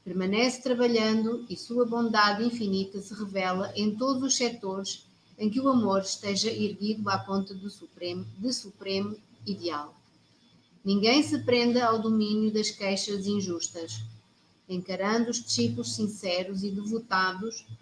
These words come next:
por te-, detentores de privilégios divinos. Cada aprendiz se esforça por criar no coração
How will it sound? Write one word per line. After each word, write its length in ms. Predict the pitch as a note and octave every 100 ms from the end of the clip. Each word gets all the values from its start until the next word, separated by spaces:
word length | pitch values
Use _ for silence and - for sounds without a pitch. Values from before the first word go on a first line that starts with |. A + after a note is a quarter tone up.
| - - _ _
por 120 | G#3+
te-, 300 | G#3 B3 -
detentores 1160 | G#3+ C4+ D#4 C#4 C4 - A3+ A3 A#3 B3 - - G3+ G3+
de 160 | A#3+
privilégios 1000 | A#3 A#3 A#3 A#3 A3 G#3 A3 G#3+ A3+ G#3+
divinos. 720 | G#3+ G3 F3 E3 - - - - - - - _ _ _ _
Cada 220 | G3 F#3+ F3+
aprendiz 640 | - F#3 F#3 G#3 C4 -
se 80 | A3
esforça 640 | - - F#3 F#3+ F#3+ C4+ D4+ - _ - -
por 180 | C#4
criar 480 | - C#4+ G#3+ F3 F3
no 100 | F3+
coração 760 | F3 F#3 F#3+ F#3 G#3 G3+ B3+